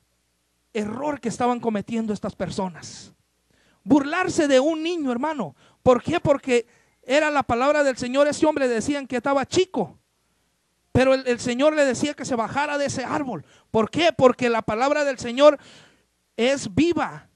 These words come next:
Y cuando el Señor dice que miró hacia arriba, lo vio y le dijo, "Desciende de este árbol. Date prisa, baja, porque ahora tu ben-, la bendición ya llegó". Y así es lo que el Señor nos está hablando, hermano, día tras día,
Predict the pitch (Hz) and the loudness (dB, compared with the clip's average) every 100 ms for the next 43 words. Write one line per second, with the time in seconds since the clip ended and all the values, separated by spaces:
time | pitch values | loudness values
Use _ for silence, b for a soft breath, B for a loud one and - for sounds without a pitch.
0 | _ - 247 269 247 240 226 233 254 311 | _ -8 -6 -2 0 0 -2 -4 2 2
1 | 320 302 320 285 247 - _ 226 233 285 | 2 -2 -4 -2 -2 -2 _ -2 4 4
2 | 302 - 247 226 320 311 262 240 220 208 | 4 0 0 2 2 2 4 6 4 6
3 | 302 349 277 - b - 247 226 277 262 | 4 6 2 0 b -4 0 2 0 2
4 | 240 208 - 277 330 339 339 339 _ _ | 2 2 -2 -2 -2 -2 -4 -6 _ _
5 | 190 202 240 - 240 220 214 220 175 151 | -6 -4 -4 -6 -8 -6 -4 -6 -6 -12
6 | _ _ _ _ _ 180 311 294 285 330 | _ _ _ _ _ -2 0 0 -2 -2
7 | 370 - 302 190 - _ _ 170 285 330 | -2 -4 -10 -14 -20 _ _ 0 2 2
8 | 254 190 _ _ _ - 214 208 175 196 | -6 -14 _ _ _ 0 0 0 -2 0
9 | 262 240 214 196 196 190 185 196 175 269 | 0 -2 -6 -8 -8 -8 -8 -8 -8 -4
10 | 294 220 220 233 254 339 - _ _ _ | -4 -4 -6 -6 -4 -6 -8 _ _ _
11 | _ _ _ _ _ _ - 262 247 - | _ _ _ _ _ _ -4 -2 0 0
12 | 339 349 330 302 - 240 294 330 311 262 | 0 2 0 -2 -4 -2 -2 0 -2 -2
13 | 285 285 302 311 269 285 302 254 190 320 | 0 0 0 -2 -4 -2 -2 -2 0 0
14 | 294 - 220 185 202 320 269 | 0 -4 -4 -2 0 0 0